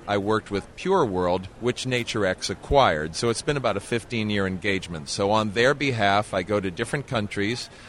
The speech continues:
um, help to establish trade, and then I also, on the market side,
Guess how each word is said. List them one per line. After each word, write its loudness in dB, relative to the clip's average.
um, 4
help 2
to 0
establish 2
trade, 0
and -2
then 2
I 2
also, 2
on 0
the -2
market 2
side, 2